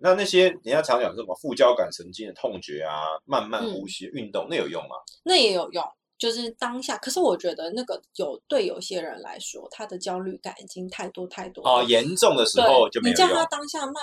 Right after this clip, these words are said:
Speaker 2: 慢呼吸，他
Speaker 1: 他来不及，因为他就换气过度了。
Speaker 2: 他，对，他已经换气过度。所以，
Speaker 1: 嗯。
Speaker 2: 但是这件事情啊，如果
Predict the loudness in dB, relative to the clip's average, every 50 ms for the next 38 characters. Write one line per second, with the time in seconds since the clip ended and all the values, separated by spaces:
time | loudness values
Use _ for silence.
0 | -8 -8 -10 -10 -12 -12 -10 -10 -8 -8 -8 -8 -6 -6 -6 -6 -6 -8 -8 -2
1 | 0 2 4 4 4 2 0 -2 2 2 2 4 6 6 4 4 4 2 0 0
2 | 0 0 0 0 2 4 6 4 4 2 0 -2 -4 -2 -4 -6 -8 -10 -10 -8
3 | -8 -6 -6 -6 -4 -2 0 -2 -2 -2 -10 -10 -4 -2 0 0 0 0 -2 -2
4 | -2 -4 -6 -4 -6 -6 -6 -6 -8 -10 -12 -14 -14 -12 -8 -8 -8 -6 -6 -8
5 | -8